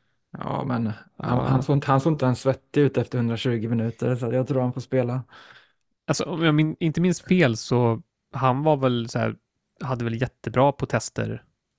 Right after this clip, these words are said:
Speaker 2: i, alltså fystester i vintras och så. Han är ju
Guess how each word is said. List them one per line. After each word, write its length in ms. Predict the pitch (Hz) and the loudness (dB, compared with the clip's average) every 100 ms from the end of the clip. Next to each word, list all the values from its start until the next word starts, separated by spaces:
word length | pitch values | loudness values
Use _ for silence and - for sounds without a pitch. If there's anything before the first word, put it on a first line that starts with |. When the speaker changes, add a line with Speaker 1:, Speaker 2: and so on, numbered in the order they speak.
| _ _ _ _ 381 - | _ _ _ _ -20 -12
Speaker 2:
i, 320 | - - - | -8 -8 -8
alltså 180 | - 127 | -10 -2
fystester 540 | 117 - 123 - 113 | -2 0 -4 -2 -4
i 40 | |
vintras 420 | 107 104 - 113 117 | -4 -6 -8 -8 -8
och 60 | |
så. 180 | 113 113 | -8 -6
Han 180 | 113 117 | -6 -4
är 80 | 135 | 0
ju 260 | 127 110 | 0 0